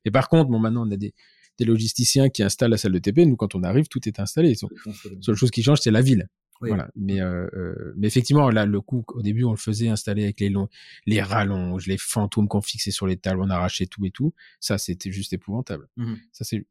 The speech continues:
Speaker 1: c'est juste épouvantable. Et ce qui est intéressant quand même, c'est de faire de la formation sur fantômes, parce qu'en fait, ça change tout, quoi.
Speaker 2: Exactement.
Speaker 1: Ça change complètement tout. Et faire de l'endo sur un cube, sur une table, c'est une chose. Faire de l'endo sur des fantômes, euh,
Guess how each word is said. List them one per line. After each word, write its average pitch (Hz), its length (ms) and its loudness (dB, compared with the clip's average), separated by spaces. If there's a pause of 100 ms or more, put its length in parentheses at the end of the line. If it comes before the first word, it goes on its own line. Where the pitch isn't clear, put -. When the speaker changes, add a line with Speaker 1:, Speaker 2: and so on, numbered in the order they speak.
(300)
Speaker 1:
c'est 139 100 -4
juste 135 120 2
épouvantable. 135 420 4
Et 135 80 4
ce - 80 0
qui - 80 4
est 165 40 8
intéressant 156 440 6
quand 131 120 2
même, 175 200 4 (480)
c'est - 160 -2
de 110 60 2
faire 156 160 4
de 135 40 8
la 120 40 6
formation 117 360 2
sur 117 180 -2
fantômes, 104 460 2
parce - 140 -8
qu'en 113 120 0
fait, 120 160 0
ça 98 100 -4
change - 260 -8
tout, 104 100 -10
quoi. - 240 -16
Speaker 2:
Exactement. 98 440 -10 (760)
Speaker 1:
Ça 117 100 0
change 110 220 -2
complètement 107 340 -2
tout. 107 220 -4 (100)
Et 101 160 -4
faire 147 160 2
de 139 80 4
l'endo 135 240 6
sur 123 160 0
un 110 100 2
cube, 113 300 0
sur 95 160 -4
une 98 100 -2
table, 151 300 2 (340)
c'est 101 200 -4
une 131 80 4
chose. 117 260 2
Faire 123 240 2
de 117 80 4
l'endo 123 380 6
sur - 260 2
des 131 120 6
fantômes, 120 520 2 (500)
euh, 82 600 -2